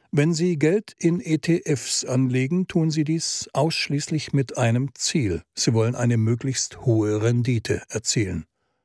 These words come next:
Um dieses Ziel zu erreichen, können Sie zwei Wege wählen. Sie investieren mit einer Einmalzahlung, möglichst zu dem Zeitpunkt, zu dem das von Ihnen ausgewählte Wertpapier niedrig bewertet ist.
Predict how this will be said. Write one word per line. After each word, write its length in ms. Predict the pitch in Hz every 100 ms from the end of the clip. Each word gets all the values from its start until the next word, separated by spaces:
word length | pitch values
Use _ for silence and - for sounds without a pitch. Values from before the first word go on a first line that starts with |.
| _ -
Um 200 | 139 131
dieses 440 | 123 117 123 -
Ziel 320 | - 147 131 117
zu 160 | -
erreichen, 580 | 120 117 180 208 - 113
können 300 | - 123 123
Sie 200 | 120 117
zwei 500 | - - 120 135 120
Wege 340 | 117 107 101
wählen. 420 | 90 90 87 82 - _ _ _ _ _
Sie 220 | - 170
investieren 540 | 127 120 113 147 139 120
mit 200 | 117 120
einer 300 | 107 95 -
Einmalzahlung, 1200 | 120 127 123 123 131 143 - 143 135 135 156 160 _ _ -
möglichst 480 | 135 117 120 - -
zu 120 | 120
dem 220 | 107 113
Zeitpunkt, 560 | - 139 131 - 147 -
zu 240 | - -
dem 260 | 120 117 120
das 220 | 120 -
von 200 | - 120
Ihnen 280 | 135 123 120
ausgewählte 800 | 123 143 - 135 123 127 135 107
Wertpapier 640 | 107 113 - 120 - 117
niedrig 600 | 107 113 117 - 104 -
bewertet 560 | 101 90 98 110 151 -
ist. 400 | 151 - -